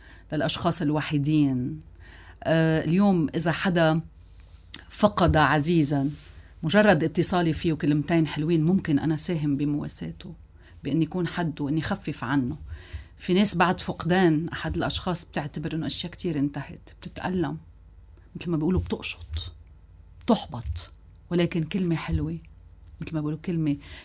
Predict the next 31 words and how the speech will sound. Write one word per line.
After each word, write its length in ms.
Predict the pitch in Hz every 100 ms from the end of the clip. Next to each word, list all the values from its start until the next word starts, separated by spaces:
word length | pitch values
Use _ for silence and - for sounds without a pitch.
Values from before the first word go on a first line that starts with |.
| -
يعني 480 | 147 147 143 143 87
ب-، 60 |
بتضيف 960 | 90 110 151 151 139 214 214 - - - - - -
على 220 | 131 160
مواساتنا، 880 | 156 156 151 - 196 196 175 175 185 160
إنه 160 | 156
نوقف 320 | 160 196 156
على 200 | 127 151
إجرينا 600 | 151 143 165 175 165 143
أكتر، 560 | 151 - 180 180 196 - - - -
إنه 120 | 165
نحن 260 | 165 - 170
غير 440 | 131 202 226 190
متروكين، 920 | 170 170 175 160 - 185 196 226 262 240 - - -
إنه 100 | 175
نحن 280 | 196 185 180
مش 220 | 196 -
وحيدين 640 | 196 - 170 151 214 208
مثل 160 | 170 180
ما 100 | 170
نحن 200 | 180 175
مفكرين. 720 | 160 160 - 185 190 240 302 302 - - - - - -
فخلينا 680 | - 190 170 156 - 311
ندور 240 | 311 302 254
على 140 | 190
الجانب، 360 | 180 240 220 165 - -
آه، 440 | - 160 160 - 156
التقرب 500 | 151 - 240 247 196
الإنساني 720 | 180 190 - 214 202 226 285 - - -
من 200 | 165 190
ناحية 340 | 208 214 185